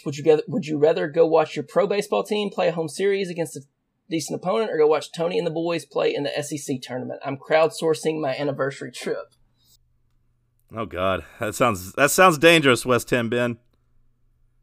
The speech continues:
Speaker 2: Is the missus on board with an anniversary trip going to watch baseball? Now, if she
Speaker 1: She's
Speaker 2: is
Speaker 1: she, she, she does like sports. She seemed like she really likes sports.
Speaker 2: Okay.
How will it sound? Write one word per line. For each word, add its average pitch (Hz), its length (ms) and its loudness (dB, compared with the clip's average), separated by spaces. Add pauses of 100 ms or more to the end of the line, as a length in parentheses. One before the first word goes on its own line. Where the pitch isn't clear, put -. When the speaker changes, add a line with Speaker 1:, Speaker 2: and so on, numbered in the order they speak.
(240)
Speaker 2:
Is 156 240 6
the 170 80 4
missus 165 680 4 (100)
on 143 220 4
board 127 440 6
with 117 440 0 (840)
an 127 100 -2
anniversary 131 500 6
trip 113 260 2
going 113 260 4
to 107 300 2
watch 104 240 0
baseball? 98 420 -4 (1400)
Now, 131 140 4
if 196 120 10
she 285 100 4
Speaker 1:
She's 277 80 6
Speaker 2:
is 285 500 10
Speaker 1:
she, - 220 2
she, 302 240 2
she 330 180 4
does 330 180 10
like 262 160 4
sports. 226 380 6
She 226 80 -2
seemed 233 180 0
like 220 120 0
she 202 100 -2
really 185 140 0
likes 170 180 0
sports. - 360 -6 (720)
Speaker 2:
Okay. 208 260 8